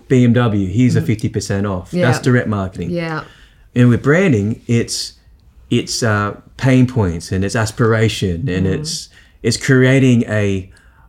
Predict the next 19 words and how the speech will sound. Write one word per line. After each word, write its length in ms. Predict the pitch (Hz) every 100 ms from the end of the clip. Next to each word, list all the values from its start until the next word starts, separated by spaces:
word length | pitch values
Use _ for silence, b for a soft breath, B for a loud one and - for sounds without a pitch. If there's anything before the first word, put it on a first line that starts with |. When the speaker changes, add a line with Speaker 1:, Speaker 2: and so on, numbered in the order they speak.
| _
Speaker 1:
a 60 | 120
whole 380 | - 139 131 123
set 240 | - 117
of 80 | 101
values 440 | 98 101 107 98
of 140 | 98 92
this 180 | 117 -
what 160 | 117 -
we 120 | 104
could 300 | - 113 95
be. 340 | 95 90 82 -
This 160 | 104
is 260 | 113 135 160
the 80 | 151
Speaker 2:
Mm. 40 |
Speaker 1:
potential. 460 | 135 - 117 104 98
This 140 | 90 101
is 100 | 101
what, 240 | 101 98